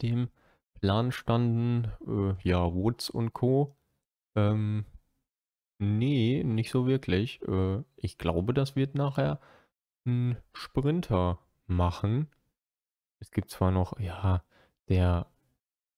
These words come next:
die Sch-, äh, Zielgerade quasi ist leicht ansteigend, aber, äh, hier sind bestimmt noch genügend Leute drin, wie so ein Laporte, wenn er noch bei Kräften ist, äh, für den das irgendwie was sein könnte. Auch ein Google, wenn er jetzt eine gute F-,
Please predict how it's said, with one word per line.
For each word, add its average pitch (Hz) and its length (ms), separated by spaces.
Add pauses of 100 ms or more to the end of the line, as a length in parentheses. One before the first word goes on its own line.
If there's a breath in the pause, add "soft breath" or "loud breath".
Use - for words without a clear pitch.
(440)
die 92 120
Sch-, - 220
äh, 90 220
Zielgerade 101 640
quasi 95 400
ist - 180
leicht 92 360
ansteigend, 120 760 (560 loud breath)
aber, 92 640
äh, 90 280
hier 92 220
sind 101 540
bestimmt 117 480
noch 123 240
genügend 113 480
Leute 113 360
drin, 127 460 (480 soft breath)
wie 104 140
so 101 100
ein 101 80
Laporte, 104 640
wenn 117 100
er 113 100
noch 113 160
bei 110 180
Kräften - 480
ist, - 260 (600 soft breath)
äh, 104 340
für 104 220
den 104 180
das 101 200
irgendwie 101 420
was 95 180
sein 113 320
könnte. 127 460
Auch 107 240
ein 104 100
Google, 117 460
wenn 104 160
er 107 60
jetzt 104 200
eine 104 80
gute 104 300
F-, - 240